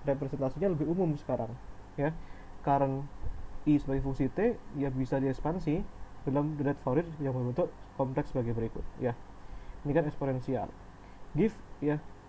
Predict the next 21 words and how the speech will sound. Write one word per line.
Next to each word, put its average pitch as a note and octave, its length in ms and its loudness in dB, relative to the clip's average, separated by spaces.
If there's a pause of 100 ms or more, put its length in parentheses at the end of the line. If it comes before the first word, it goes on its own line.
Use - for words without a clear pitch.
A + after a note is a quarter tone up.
(160)
a C#3 160 2
physical C#3+ 400 2
meaning E3 240 2
to D3+ 160 0
the D#3 80 6
Parseval C#3+ 480 0
theorem C#3 400 2
for C3 160 0
this C3 80 2
problem. A#2 320 0
Jadi B2+ 160 0
kita D#3 320 2 (160)
beri C3+ 320 4 (640)
apa? D#3 320 2 (400)
Kita - 160 -2
beri C#3 400 4 (160)
mana B2+ 160 0
fisisnya D#3 480 0
apa, - 240 0 (240)
gitu, B2 240 -4 (320)
ya. A#2+ 80 0